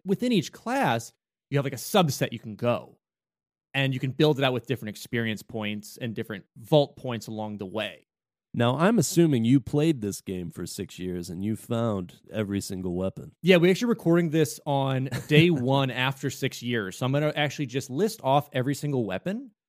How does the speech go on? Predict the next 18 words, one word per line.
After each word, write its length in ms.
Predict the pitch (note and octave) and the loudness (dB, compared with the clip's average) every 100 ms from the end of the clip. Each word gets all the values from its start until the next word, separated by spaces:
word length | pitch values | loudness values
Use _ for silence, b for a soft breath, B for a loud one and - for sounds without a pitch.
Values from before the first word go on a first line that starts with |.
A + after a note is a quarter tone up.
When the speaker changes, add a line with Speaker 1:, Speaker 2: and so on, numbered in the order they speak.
| _ _ _ _ | _ _ _ _
Speaker 1:
And, 360 | D3+ D3 D3+ D#3 | 0 0 2 0
uh, 80 | D3+ | 2
I'll 120 | A3+ | 0
just 160 | B3 | 0
give, 200 | - C#4 | -2 -2
like, 240 | A#3+ B3 A#3+ | 0 0 -2
you 60 | |
know, 160 | A#3+ A3 | -4 -2
a 40 | |
small 360 | G#3+ - A#3 B3 | -4 -4 -2 0
nugget, 320 | D#3 B2+ A2 | 0 0 0
a 40 | A#2 | 2
hashtag 380 | F#3 G3+ G#3+ | 2 2 0
detailed 320 | D#3 F3 F#3+ B2 | 0 -2 -2 0
walkthrough 460 | A2 B2 - F#3+ | 0 0 0 0
of 80 | C3 | 0
every 180 | B2+ B2+ | 0 -4
gun. 440 | G2 A#2 G3 C4+ | -2 -4 -4 -6